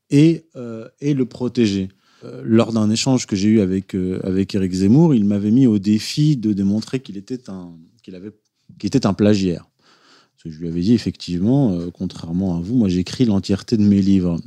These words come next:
Et il m'a dem-, il m'a dit, « Je vous mets au défi de, de prouver, euh, de prouver que, euh,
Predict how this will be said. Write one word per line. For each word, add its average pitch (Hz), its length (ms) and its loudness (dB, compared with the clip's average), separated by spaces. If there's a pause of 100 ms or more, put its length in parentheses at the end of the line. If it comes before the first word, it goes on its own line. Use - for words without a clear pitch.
(100)
Et - 100 -6
il 87 140 0
m'a 92 140 4
dem-, 98 320 4
il 98 120 -4
m'a 90 140 0
dit, « 131 140 2
Je 139 60 2
vous 101 100 0
mets 107 100 4
au 101 120 2
défi 104 460 0
de, 104 220 2 (400)
de 101 120 0
prouver, 110 600 0
euh, 98 260 -8
de 98 100 -4
prouver 101 640 0
que, 104 100 -4
euh, 78 720 -4